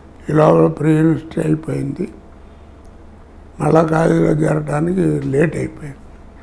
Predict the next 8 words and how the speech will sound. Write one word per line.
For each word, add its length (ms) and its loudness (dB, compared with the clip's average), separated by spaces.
రెండు 260 -2
నెలలు. 200 -4
ఎవరు 180 -2
చేర్చుకుంటారు, 760 -2
ఓ 200 -6
సంవత్సరం 600 -8
వేస్ట్ 360 -4
అవుతుందని 520 -8